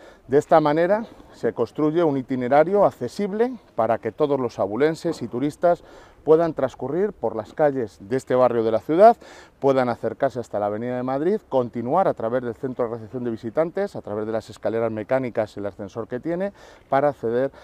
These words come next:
a la zona de arriba, la parte de arriba de la iglesia de San Vicente, lo que es en el Arco de San Vicente. Vamos a construir aquí, en esta plaza Jates,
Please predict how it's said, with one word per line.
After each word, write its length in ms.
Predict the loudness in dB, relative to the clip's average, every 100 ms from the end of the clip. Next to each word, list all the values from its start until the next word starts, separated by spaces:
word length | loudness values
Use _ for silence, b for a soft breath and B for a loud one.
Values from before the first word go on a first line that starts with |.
| B B
a 160 | -2
la 140 | 0 0
zona 360 | -2 0 0
de 640 | -2 0 2 4 2 -2
arriba, 380 | -2 0 4 4
la 140 | 4 0
parte 260 | -2 -2
de 60 | -2
arriba 340 | -2 0 0 B B B -8
de 160 | -4
la 80 | -2
iglesia 320 | -2 -6 -4
de 80 | -6
San 220 | -4 -6
Vicente, 360 | -4 -6 -4 -6
lo 120 | -6
que 80 | -8
es 120 | -10
en 100 | -10
el 100 | -8
Arco 240 | -6 -6
de 80 | -6
San 200 | -8 -12
Vicente. 440 | -10 -12 -14 -16 -20 B
Vamos 280 | -2 -2 0
a 20 |
construir 360 | -6 -4 0 2
aquí, 400 | 2 0 -2 -4
en 100 | -8
esta 200 | -6 -4
plaza 300 | -2 -4 -6
Jates, 440 | -6 -6 -4 -6